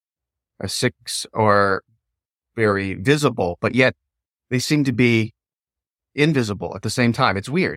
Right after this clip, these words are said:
I wonder if this is a part of a deliberate strategy to blend in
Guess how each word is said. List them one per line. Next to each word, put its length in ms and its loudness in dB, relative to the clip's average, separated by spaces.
I 140 4
wonder 360 4
if 180 0
this 180 -2
is 160 -4
a 200 0
part 200 2
of 80 2
a 60 4
deliberate 500 2
strategy 580 0
to 140 -6
blend 400 2
in 380 2